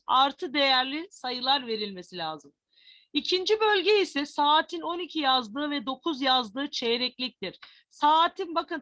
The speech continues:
ters istikamette yönünü düşünün arkadaşlar. Saniye normalde şu şekil, yani sağdan so-, sola doğru ilerler,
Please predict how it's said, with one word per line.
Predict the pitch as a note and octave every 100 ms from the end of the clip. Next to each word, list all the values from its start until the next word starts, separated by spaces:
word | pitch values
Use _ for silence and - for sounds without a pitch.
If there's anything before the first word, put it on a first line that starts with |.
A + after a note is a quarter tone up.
| -
ters | D#4 F4+ E4 -
istikamette | C#4 C#4+ - D4+ D4+ C#4+ C#4 C#4 - D4
yönünü | C4+ C4 C4 C4+ C4
düşünün | C4 A3+ G#3+
arkadaşlar. | G#3 G#3+ A3+ G3+ - F3+ E3 _ _ _
Saniye | - C#4+ D4+ D#4+ F4 F#4 F4
normalde | D#4+ D#4 D4+ D4+ B3 D#4 D#4+ _ _ _ _
şu | - D#4+
şekil, | - E4 D4+ A3+ - _ _
yani | B3 C#4 C4 A#3+
sağdan | - B3+ C4+ D4 D#4
so-, | D#4 C4+ C4 -
sola | - C4 C4 D4+
doğru | C4 B3+ A3
ilerler, | G3 F#3+ F3+ E3+ E3+